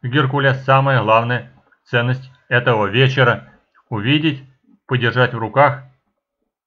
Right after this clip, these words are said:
чтобы он вот еще вот так походил, как будто маленькая собачка. Потому что он живой,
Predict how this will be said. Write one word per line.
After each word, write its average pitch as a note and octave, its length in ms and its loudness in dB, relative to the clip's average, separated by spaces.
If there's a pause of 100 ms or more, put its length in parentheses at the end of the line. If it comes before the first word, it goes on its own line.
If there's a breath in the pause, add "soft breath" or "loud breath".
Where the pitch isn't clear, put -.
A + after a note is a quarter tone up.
(160)
чтобы B2 280 -4
он A#2 100 -4
вот A2 200 -10
еще B2+ 220 -2
вот A#2 100 -4
так A2 220 -2
походил, A#2 520 -2
как C3 200 -4
будто C3+ 420 -4 (240)
маленькая B2+ 480 0
собачка. B2 680 0 (1120)
Потому A#2 320 -6
что A#2 140 -8
он G2+ 160 -6
живой, C3 460 0